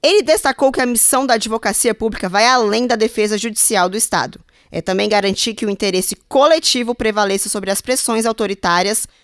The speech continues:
polarizações e ataques à cidadania.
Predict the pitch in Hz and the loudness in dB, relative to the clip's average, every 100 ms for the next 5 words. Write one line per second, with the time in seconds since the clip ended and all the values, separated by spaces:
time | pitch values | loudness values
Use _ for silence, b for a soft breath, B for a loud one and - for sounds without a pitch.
0 | _ 202 240 254 233 220 220 214 247 - | _ 2 2 2 0 0 0 0 -2 -4
1 | b b - 202 196 - 202 208 202 185 | b b -2 0 0 0 0 0 -2 -2
2 | 185 269 254 262 269 175 127 | 0 0 0 0 0 -2 -6